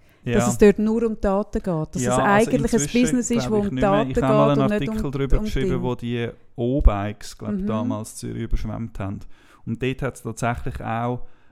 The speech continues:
Speaker 1: äh, in der Datenschutzbestimmungen, also es ist gestanden, eben, sie nutzen die, die Bewegungsdaten. Und ich habe dann auch mit Marketing-, Werbefachleuten geschwätzt,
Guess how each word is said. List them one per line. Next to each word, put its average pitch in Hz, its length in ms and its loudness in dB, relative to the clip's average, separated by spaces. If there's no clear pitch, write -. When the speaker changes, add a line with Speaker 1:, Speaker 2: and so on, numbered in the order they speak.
Speaker 1:
äh, 113 280 -2
in 110 60 -8
der - 100 -20
Datenschutzbestimmungen, 113 1160 -8
also 113 200 -8
es 110 60 -12
ist - 40 -14
gestanden, 117 360 -6
eben, 113 100 -8
sie 110 140 -8
nutzen 110 420 -6
die, 110 220 -8
die 110 160 -12
Bewegungsdaten. 117 960 -6
Und 117 60 -8
ich 117 80 -12
habe 113 160 -8
dann 110 160 -6
auch - 20 -6
mit 120 220 -10
Marketing-, 120 640 -4
Werbefachleuten 117 960 -2
geschwätzt, - 600 -6